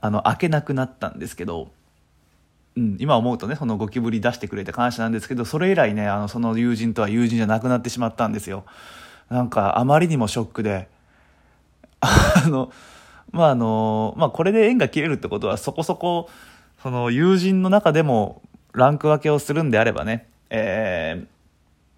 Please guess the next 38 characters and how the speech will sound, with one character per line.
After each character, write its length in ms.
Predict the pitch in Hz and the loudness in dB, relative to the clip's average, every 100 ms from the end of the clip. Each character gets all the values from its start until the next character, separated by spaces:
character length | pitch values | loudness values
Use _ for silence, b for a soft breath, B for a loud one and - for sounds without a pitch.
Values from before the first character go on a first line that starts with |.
| - - _ _ b b b b b - | -20 -20 _ _ b b b b b -4
A 180 | 135 147 | 0 2
ラ 100 | 139 | 0
ン 80 | |
ク、 80 | 127 | -4
B 180 | 98 120 | -2 -2
ラ 80 | 120 | 0
ン 80 | 110 | -4
ク、 80 | |
C 180 | 104 127 | -6 -4
ラ 120 | 127 | -2
ン 40 | 123 | -2
ク 60 | |
だ 60 | 107 | -2
っ 40 | 101 | -2
た 80 | 117 | 0
ら、 280 | 104 - - | 0 -2 -6
え 340 | 107 101 101 | -6 -6 -6
ー、 20 | 101 | -8
C 280 | - 147 147 | -8 -4 0
ラ 100 | 143 | 0
ン 60 | |
ク 80 | 123 | -2
の 80 | 104 | -2
友 140 | 117 | -2
人 160 | 113 123 | 0 0
だ 80 | 120 | -2
っ 100 | - | 0
た 640 | 127 123 123 123 123 113 170 | 2 4 4 4 4 2 2
ん 80 | |
で 100 | 151 | 4
す 120 | 135 - | 4 2
け 100 | 135 | 2
ど、 200 | 180 117 | 4 4
正 140 | 127 | 0
直 120 | 110 | -2
言 220 | 110 107 | -4 -6
う 20 | 107 | -6
と、 260 | 110 - | -8 -10